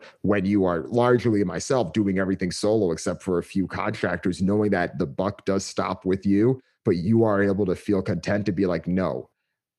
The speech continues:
I'm gonna chill out. I'm gonna go do this thing. I'm gonna go on a, go, you go on a date night with my wife, or I'm gonna go just sit down and watch T V when I know I could go in the room and go do some work,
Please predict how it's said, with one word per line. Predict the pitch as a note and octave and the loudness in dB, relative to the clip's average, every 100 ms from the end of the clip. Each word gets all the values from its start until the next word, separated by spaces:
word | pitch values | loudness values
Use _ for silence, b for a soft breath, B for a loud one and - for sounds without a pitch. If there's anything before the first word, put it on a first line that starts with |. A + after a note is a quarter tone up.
| - | -6
I'm | F2+ G2+ | -2 0
gonna | G2+ F#2 | 2 0
chill | F2+ - G2 | -2 0 0
out. | F2+ G2+ - | 2 0 -2
I'm | F#2+ | -2
gonna | F#2+ F#2 | 0 0
go | F2 F2+ | 0 0
do | E2+ F#2 | 0 0
this | F2+ F2+ - | 0 0 -2
thing. | G#2 F#2 F2+ | -2 0 0
I'm | |
gonna | E2+ E2 | -2 0
go | F2+ | 0
on | F2 | 0
a, | E2+ | -2
go, | E2+ | -2
you | E2 | -2
go | D#2 F2 | -2 -2
on | D#2 | -2
a | D#2 | -2
date | G2 F#2+ | 0 0
night | F#2+ F#2 | 0 -2
with | D#2+ C#2+ | -2 -4
my | D2 | -2
wife, | F2+ A#2 A2+ G#2+ | 0 2 2 0
or | G2 | -2
I'm | D#2+ E2+ | -2 -2
gonna | F2+ F2 E2+ B B - | -2 -2 -4 B B -2
go | G#2+ G2+ | 2 2
just | F2+ F#2+ - | 2 -2 -2
sit | A#2+ G2+ | -2 0
down | G2+ F#2+ G2 | 0 0 0
and | F#2+ D#2+ | 0 0
watch | F2 F#2 - | -2 -4 -2
T | G#2 | 0
V | F2 | 2
when | G2 F#2 | 0 0
I | F2 | 0
know | B2+ | 2
I | C3+ A#2 | 2 2
could | F#2+ | 0
go | F#2 D#3 | 2 4
in | D3 | 4
the | A2+ | 2
room | F#2+ G#2 G#2 F#2+ | 2 2 2 2
and | F2+ | 2
go | F2+ | 0
do | E2 A#2 | 2 0
some | - F#2+ E2 | 0 -2 2
work, | A#2+ G#2+ - | 4 2 0